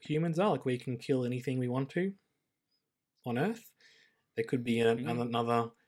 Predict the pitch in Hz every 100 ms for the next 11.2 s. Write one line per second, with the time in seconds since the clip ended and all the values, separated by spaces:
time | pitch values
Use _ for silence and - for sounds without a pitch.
0 | _ _ - 127 123 117 - 131 123 120
1 | - 117 - 123 117 117 117 120 110 131
2 | 170 - - - _ 123 120 143 135 147
3 | 226 - - - _ 127 123 151 170 214
4 | 240 _ _ _ _ _ _ _ _ _
5 | _ _ _ 120 202 190 208 - _ _
6 | _ _ _ - 151 127 110 - _ _
7 | _ _ _ _ 143 143 123 120 - _
8 | _ _ 190 208 - 104 - _ _ _
9 | _ _ - 139 - 135 131 127 135 180
10 | 135 113 - 123 113 113 110 107 98 -
11 | 107